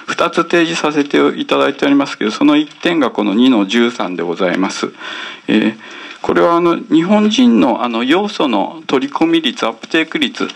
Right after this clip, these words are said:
あの、遠藤委員からも紹介いただきましたけど、日本人はあの、て-、取り組み率が低いということでございますけれども、えー、今年、えー、昨年度の事業で、環境省の事業で、えー、十五名の成人について、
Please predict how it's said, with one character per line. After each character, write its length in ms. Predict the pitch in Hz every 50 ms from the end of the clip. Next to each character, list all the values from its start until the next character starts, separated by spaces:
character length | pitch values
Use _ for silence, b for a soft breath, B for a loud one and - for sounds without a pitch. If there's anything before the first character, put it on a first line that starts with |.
| B B B
あ 80 | B 147
の、 100 | 151 160
遠 220 | 196 202 226 226
藤 200 | 214 208 165 143
委 60 | 123 117
員 100 | 113 110
か 140 | - 110
ら 80 | 101 101
も 100 | 101 101
紹 260 | 107 - 123 113 110
介 260 | - - 120 113 117
い 20 | 117
た 160 | - - 127
だ 120 | 123 123 123
き 100 | - 127
ま 140 | 127 131 135
し 60 | -
た 120 | - 113
け 140 | - 107 104
ど、 120 | 101 98
日 120 | 104 117 131
本 200 | 151 143 143 151
人 220 | 147 - 151 147
は 160 | 135 104 107 B B B B B B B B
あ 100 | - 107
の、 300 | 104 104 98 98 - - -
て-、 100 | - - -
取 240 | - 127 123 123
り 60 | 123 -
組 220 | - 143 143 135
み 220 | 139 - - - -
率 240 | 107 107 - - 98
が 180 | 90 82 90 101
低 300 | - - - - 156 147
い 100 | 143 143
と 80 | 123
い 60 | 104
う 40 | 87
こ 140 | 82 - 95
と 120 | - -
で 100 | - 101
ご 100 | 95 95
ざ 180 | 92 101 104 98
い 40 | 104
ま 120 | 107 110
す 120 | 110 - -
け 80 | 98
れ 60 | 95
ど 100 | 92 101
も、 180 | 113 120 123 123 B B B B B B B
え 180 | - 101 101
ー、 40 | -
今 300 | - - - 160 80 82
年、 180 | 82 - - - -
え 20 | 143 135 113 107 117
ー、 40 | -
昨 280 | - - 147 - - 185
年 180 | 190 196 202
度 120 | 190 156 123
の 100 | 104 104
事 120 | 107 110
業 220 | 110 107 104 95
で、 140 | - 95 101
環 220 | - - 139 135 139
境 140 | - 160
省 140 | 165 - -
の 120 | 117 104 95
事 120 | 98 101
業 240 | 95 98 87 92 90
で、 220 | - 98 104 107 B B B B B B B B
え 200 | - 101 98 -
ー、 80 | -
十 280 | - - 92 110 120 123
五 160 | 123 - 151
名 260 | 135 113 101 98 87
の 160 | 90 95 95 107
成 480 | - - - - - - 117 104 104
人 260 | 101 104 110 107 107
に 160 | 107 104 107 107
つ 140 | - -
い 100 | 107 107
て、 260 | 107 - - 101 95